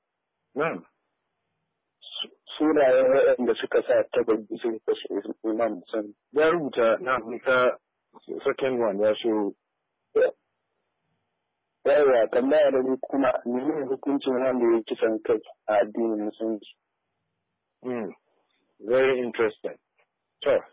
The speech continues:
Speaker 1: Sheikh Faruk, insha Allah.
Speaker 2: Suna na ko, a, ka,
Speaker 1: Daga Niger. Mun gode da kira, Allah ya saka. Masha Allah. Kuna saurara Kibla F M. Very interesting,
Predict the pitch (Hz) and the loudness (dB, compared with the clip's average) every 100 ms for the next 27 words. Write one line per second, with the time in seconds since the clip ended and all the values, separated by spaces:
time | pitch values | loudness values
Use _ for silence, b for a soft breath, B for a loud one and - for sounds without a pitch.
0 | - 127 - 143 143 135 123 110 131 117 | -6 -4 0 2 2 0 -4 -2 0 2
1 | - 117 107 131 131 127 131 - 117 - | 2 2 2 0 2 4 4 2 -2 -4
2 | _ - 117 110 - 104 _ 107 - 107 | _ 0 2 4 2 -2 _ -6 0 0
3 | - _ _ _ 113 117 107 107 101 110 | 0 _ _ _ -2 0 2 2 2 0
4 | 101 120 98 - 117 120 120 123 107 110 | 0 2 2 -2 -6 -4 0 0 0 -2
5 | 98 - 104 101 101 104 98 - 104 101 | -2 0 0 0 0 0 -2 0 -2 -2
6 | 101 90 80 127 147 156 127 110 117 107 | -4 -4 -6 -4 -2 0 -2 0 0 -2
7 | b b b - 170 147 135 131 135 117 | b b b -6 -2 0 0 2 2 2
8 | - 123 131 120 - 107 117 151 156 151 | -2 0 2 2 0 -4 2 2 2 -2
9 | 135 147 - 143 131 127 | -2 -4 -2 -2 -2 -4